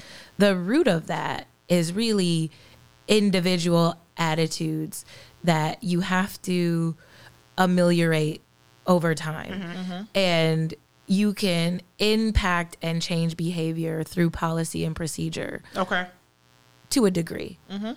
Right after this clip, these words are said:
Speaker 1: right? And that's helpful with transparency and things
Speaker 2: Mm-hmm.
Speaker 1: like that. Um, however,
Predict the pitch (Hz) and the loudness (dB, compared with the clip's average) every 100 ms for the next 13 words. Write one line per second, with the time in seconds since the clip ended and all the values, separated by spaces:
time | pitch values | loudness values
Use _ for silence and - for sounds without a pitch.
0 | - - 175 175 170 - 180 180 170 - | -12 -2 2 4 2 -2 0 2 0 0
1 | 196 180 - 165 175 170 - - - 190 | 0 0 -4 -6 -8 -10 -16 -20 0 2
2 | 196 - 180 156 - 202 214 170 170 - | 2 0 -2 -2 -2 0 0 0 -6 -10
3 | - 170 170 165 170 156 - 214 - - | -4 -2 0 -2 -2 -4 -2 0 -2 -6
4 | - - - - _ 175 170 165 160 160 | -18 -20 -20 -20 _ 2 4 2 0 -4
5 | - - - _ _ - 180 180 175 170 | -8 -20 -20 _ _ 0 4 4 4 2
6 | 165 160 | 2 0